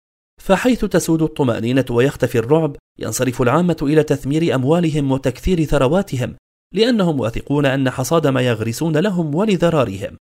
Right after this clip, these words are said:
فهم غير مدخرين وسعا في العمل والإنتاج.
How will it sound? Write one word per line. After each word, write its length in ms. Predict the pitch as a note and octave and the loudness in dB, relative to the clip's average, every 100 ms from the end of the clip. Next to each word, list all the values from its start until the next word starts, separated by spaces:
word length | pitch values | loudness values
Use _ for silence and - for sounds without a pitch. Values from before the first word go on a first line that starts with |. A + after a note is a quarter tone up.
| _ _ | _ _
فهم 260 | - A3+ F3+ | 0 2 4
غير 200 | D#3 D3+ | 2 2
مدخرين 680 | C3 A#2+ A#2+ A#2+ A#2+ C3 D#3 | 0 0 0 0 -2 0 0
وسعا 420 | C3 F3+ - C#3+ | 0 -2 -2 -2
في 180 | C3+ C#3 | 0 -2
العمل 400 | A2+ B2+ E3+ C3+ | -2 -2 0 0
والإنتاج. 580 | A#2+ G#2+ G#2+ - D#2 | 0 -2 -6 -8 -10